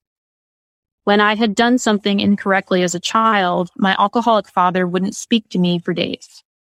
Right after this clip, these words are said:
I can still remember feeling tense, sad, and alone until he resumed communicating with me. Then everything would be okay. I felt as if I were being abandoned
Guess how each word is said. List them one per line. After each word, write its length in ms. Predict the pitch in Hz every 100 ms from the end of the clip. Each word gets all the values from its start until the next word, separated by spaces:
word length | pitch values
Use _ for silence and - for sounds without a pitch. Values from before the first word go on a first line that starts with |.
| _ _ _
I 100 | 190
can 220 | - 214
still 360 | - - 226 226
remember 440 | 233 208 196 190
feeling 500 | 185 - 190 190 190
tense, 400 | - 202 196 - -
sad, 340 | 196 180 185 214
and 120 | 185
alone 500 | 180 202 185 180 185 _ _ _ -
until 320 | 196 196 214
he 120 | 214
resumed 640 | 220 208 202 202 196 196 -
communicating 580 | 208 233 220 180 175
with 180 | 170 190
me. 280 | - - 175 _ _ _ _ _ -
Then 160 | 202
everything 400 | 202 208 196 180
would 140 | 180 170
be 140 | 175
okay. 480 | 165 - - - 170 - _ _ _ _ _ _
I 100 | -
felt 300 | 202 240 269
as 100 | 277
if 160 | 214 202
I 140 | 208
were 80 | 190
being 260 | 180 190 190
abandoned 580 | 175 185 190 190 190